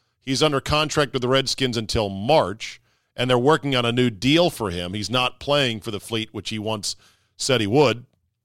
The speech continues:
and there's more on that in a second, but Bercovici, I don't know where he played or what he did, he was in there, and he didn't see a front side blitzing linebacker in the form of Washington, and he got destroyed.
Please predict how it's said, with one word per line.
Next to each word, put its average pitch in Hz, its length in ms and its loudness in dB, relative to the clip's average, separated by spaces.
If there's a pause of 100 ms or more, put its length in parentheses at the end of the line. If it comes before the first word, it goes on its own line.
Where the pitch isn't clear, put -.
and 117 160 -4
there's 113 160 0
more 127 220 2
on 113 60 0
that 117 180 2
in 101 60 -12
a 95 40 -6
second, 123 480 -2
but 120 260 -4 (1200)
Bercovici, 147 800 2 (680)
I 110 80 -2
don't 117 80 2
know 113 80 2
where 113 140 4
he 98 60 -2
played 113 440 0
or 110 100 -10
what 104 120 -6
he 95 80 -8
did, 120 380 -2 (960)
he 165 140 2
was 196 200 4
in 135 160 6
there, 120 240 4 (120)
and 127 120 2
he 135 60 2
didn't 180 240 4
see 160 320 2
a 135 120 2
front 214 480 2
side 107 680 0 (540)
blitzing 156 460 0
linebacker 117 840 0
in 120 100 -4
the 117 100 -2
form 135 260 0
of 107 120 0
Washington, 101 680 -2 (440)
and 135 200 0
he 123 160 0
got 113 440 0
destroyed. 104 840 0